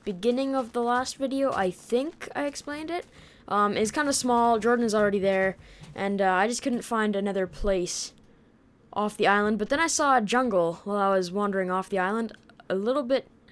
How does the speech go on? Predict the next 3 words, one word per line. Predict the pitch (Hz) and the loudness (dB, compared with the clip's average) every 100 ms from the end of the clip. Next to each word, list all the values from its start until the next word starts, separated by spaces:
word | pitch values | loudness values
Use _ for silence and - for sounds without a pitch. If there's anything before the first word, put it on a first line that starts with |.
| _ _ - _ - | _ _ -20 _ -2
away. | 220 214 196 175 175 - - - - - - - - - - | 4 6 6 4 0 -6 -6 -12 -16 -20 -20 -20 -20 -20 -20
So | - - 220 | -10 2 4
I | 208 208 208 | 6 6 4